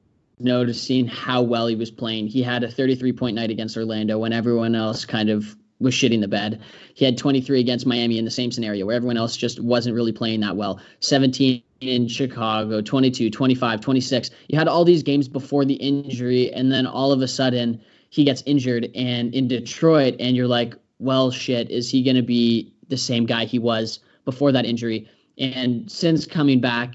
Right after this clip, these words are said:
in the game against the Spurs, twenty points, in the game against O K C, twenty-three,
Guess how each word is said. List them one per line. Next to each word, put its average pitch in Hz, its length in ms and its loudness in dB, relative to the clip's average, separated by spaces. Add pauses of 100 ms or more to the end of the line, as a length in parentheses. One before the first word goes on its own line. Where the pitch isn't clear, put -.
(140)
in 127 140 -6
the 127 40 -4
game 131 260 0
against 127 280 -2
the 123 60 -10
Spurs, 117 300 -4
twenty 123 260 -2
points, 107 340 -8
in 117 100 -6
the 120 60 -4
game 135 180 2
against 131 300 0
O 123 80 0
K 120 160 -2
C, 117 200 -4
twenty-three, 113 600 -4